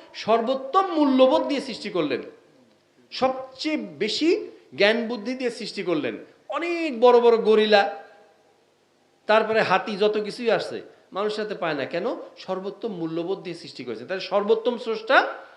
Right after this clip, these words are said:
সর্বোত্তম মূল্যবোধ দিয়ে সৃষ্টি করেছেন। এরপর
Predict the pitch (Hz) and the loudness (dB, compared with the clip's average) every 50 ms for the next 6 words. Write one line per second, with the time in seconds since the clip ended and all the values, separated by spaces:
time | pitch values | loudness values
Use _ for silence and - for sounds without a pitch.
0 | _ _ _ _ _ _ _ _ _ - - - 233 240 233 220 247 226 240 - | _ _ _ _ _ _ _ _ _ -8 -2 0 2 2 4 2 0 0 0 4
1 | 277 311 359 - - - - - - - - 147 170 214 220 226 233 233 233 247 | 4 4 4 2 -4 -8 -12 -18 -20 -18 -6 2 2 4 6 10 8 8 8 8
2 | 226 202 240 226 208 214 208 175 - - 180 165 156 135 120 - 123 101 87 - | 4 4 2 0 0 0 -2 -6 -6 -6 -2 0 0 0 0 -2 -6 -10 -10 -14
3 | - - _ _ _ _ _ _ _ _ _ _ _ - 196 254 262 - - - | -18 -20 _ _ _ _ _ _ _ _ _ _ _ 4 4 4 4 2 -2 -6
4 | 113 - | -8 -8